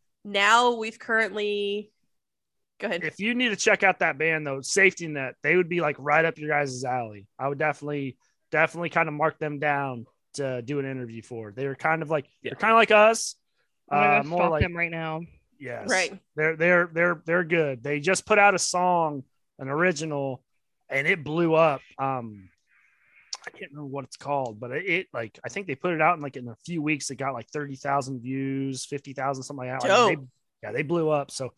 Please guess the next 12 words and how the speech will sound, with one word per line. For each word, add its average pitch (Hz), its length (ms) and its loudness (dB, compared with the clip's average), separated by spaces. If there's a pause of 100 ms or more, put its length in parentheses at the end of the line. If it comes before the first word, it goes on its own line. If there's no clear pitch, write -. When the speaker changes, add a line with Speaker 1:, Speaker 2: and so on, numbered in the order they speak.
(140)
Speaker 2:
definitely 185 380 4
check 202 240 0
them 170 160 -8
out. 143 200 0
They're 151 120 -2
really 147 240 -2
good. 127 220 -8
They're 143 100 -6
from 147 260 -4
Indiana 127 400 -8
also. 98 340 -12 (720)
Speaker 1:
Okay. 190 300 -4